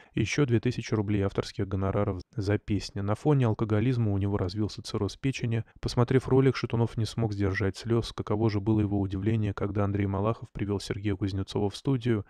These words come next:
Юрий бросился ему на шею. Он сказал, что много лет помогает Кузнецову, но не виделись они очень и очень давно. Также стоит отметить, что Юрий Шатунов в эфире телепрограммы Малахова «Привет, Андрей» рассказал неприятную историю времен своей юности.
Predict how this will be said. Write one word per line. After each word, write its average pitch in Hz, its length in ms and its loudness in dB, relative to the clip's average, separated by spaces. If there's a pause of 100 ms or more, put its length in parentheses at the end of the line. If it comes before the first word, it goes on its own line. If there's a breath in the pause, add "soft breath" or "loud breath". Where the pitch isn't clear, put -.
Юрий 131 380 2
бросился 113 540 0
ему 104 140 0
на 104 120 0
шею. 113 260 0
Он 98 80 0
сказал, 101 340 -2
что - 160 -4
много 104 280 0
лет 104 180 -2
помогает 101 400 -2
Кузнецову, 104 640 0
но 107 80 0
не 101 160 0
виделись 117 360 0
они 107 280 -2 (100)
очень 113 320 0
и 101 60 2
очень 98 320 -2
давно. 98 420 -2 (140 soft breath)
Также 127 260 2
стоит 123 260 4 (120)
отметить, 131 300 0
что 110 400 0 (160)
Юрий 113 420 2
Шатунов 110 460 -2
в 110 80 0
эфире 107 240 -4
телепрограммы 98 680 -4
Малахова 101 460 -2
«Привет, 104 340 -2
Андрей» 110 300 2
рассказал 104 400 -2
неприятную 104 580 0
историю 120 420 2
времен 98 380 -2
своей 101 340 -2
юности. 104 600 -2